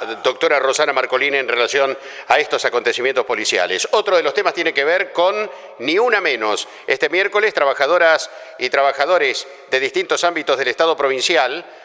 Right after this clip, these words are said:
participaron de diferentes manifestaciones contra la violencia de género. Nosotros vamos a compartir el informe aquí en Gigacom Televisión.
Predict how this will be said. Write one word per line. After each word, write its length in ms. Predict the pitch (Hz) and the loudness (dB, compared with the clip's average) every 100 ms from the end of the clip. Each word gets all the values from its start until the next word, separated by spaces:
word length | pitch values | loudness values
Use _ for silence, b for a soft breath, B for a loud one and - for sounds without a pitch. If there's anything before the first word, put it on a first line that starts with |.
| B - | B -2
participaron 680 | 139 147 135 143 196 180 | -2 -2 -6 0 0 2
de 100 | 156 | -2
diferentes 500 | 139 131 147 190 170 | -2 -2 0 0 0
manifestaciones 760 | 135 139 131 123 135 196 190 - | 0 -2 -2 -2 0 0 -2 -2
contra 580 | 208 240 233 220 208 B B B | 0 0 0 0 0 B B B
la 180 | 113 139 | 0 0
violencia 640 | 143 143 190 - 151 156 - 147 | 0 0 0 0 0 -2 -2 -2
de 100 | 139 | 0
género. 460 | 143 104 101 104 | -2 -2 0 0
Nosotros 560 | 104 123 202 202 202 B B B | 0 -2 0 0 -2 B B B
vamos 240 | 156 185 160 | -2 -2 -2
a 60 | |
compartir 480 | 147 147 143 180 175 - | -4 -2 -2 -2 -4 -2
el 160 | 233 226 | -2 -2
informe 580 | 208 202 156 113 110 113 | -4 -2 -2 -2 -4 0
aquí 400 | 139 139 185 104 - B B | 0 0 -2 -4 -6 B B
en 160 | - 147 | -2 0
Gigacom 480 | 160 160 160 175 123 | 0 0 2 0 0
Televisión. 560 | 127 120 110 98 80 | -2 0 -4 -4 -4